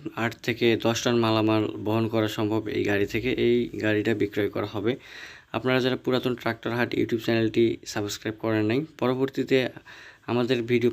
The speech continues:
পাওয়ার জন্য আপনারা অবশ্যই পুরাতন ট্রাক্টর হাট YouTube চ্যানেলটি সাবস্ক্রাইব করবেন, কারণ আমরা প্রতিনিয়ত আমাদের YouTube চ্যানেলের ভিতরে আমরা বিক্রির গাড়িগুলো আপলোড করলে যেন আপনাদের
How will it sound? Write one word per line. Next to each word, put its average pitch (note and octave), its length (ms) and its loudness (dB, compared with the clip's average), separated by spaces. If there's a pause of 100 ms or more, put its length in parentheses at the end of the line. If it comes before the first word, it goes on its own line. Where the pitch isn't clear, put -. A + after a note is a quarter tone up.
পাওয়ার B2 200 2
জন্য C3+ 200 0
আপনারা A#2+ 260 -4 (100)
অবশ্যই C3+ 340 0
পুরাতন A#2 360 -2
ট্রাক্টর A2+ 300 -4
হাট A#2 260 0 (160)
YouTube A2+ 240 0
চ্যানেলটি A2 280 2
সাবস্ক্রাইব A#2 400 -2 (200)
করবেন, C3 300 0 (120)
কারণ G#2+ 200 2
আমরা G#2+ 280 2
প্রতিনিয়ত C#3+ 520 2 (120)
আমাদের A2+ 340 2 (100)
YouTube A#2+ 300 2
চ্যানেলের C3+ 360 4
ভিতরে C3 360 0 (800)
আমরা G#2+ 240 4 (480)
বিক্রির B2 380 2 (280)
গাড়িগুলো B2+ 320 6
আপলোড - 300 -4
করলে C3+ 200 2
যেন C3+ 140 2
আপনাদের B2 400 -2